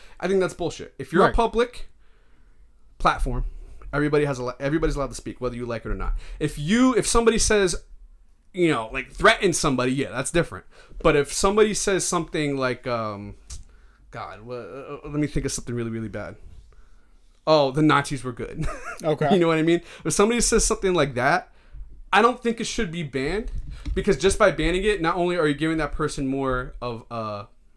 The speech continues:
Speaker 1: public outcry, I guess, you know,
Speaker 2: Okay.
Speaker 1: more of, like, a public image,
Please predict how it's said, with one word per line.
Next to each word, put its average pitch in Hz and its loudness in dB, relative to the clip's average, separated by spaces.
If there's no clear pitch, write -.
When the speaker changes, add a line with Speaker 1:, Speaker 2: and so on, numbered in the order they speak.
Speaker 1:
public 147 -6
outcry, 196 4
I 196 2
guess, 214 -4
you 175 4
know, 151 8
Speaker 2:
Okay. 151 2
Speaker 1:
more 180 4
of, 165 -4
like, 156 0
a 127 -10
public 156 -2
image, 180 -6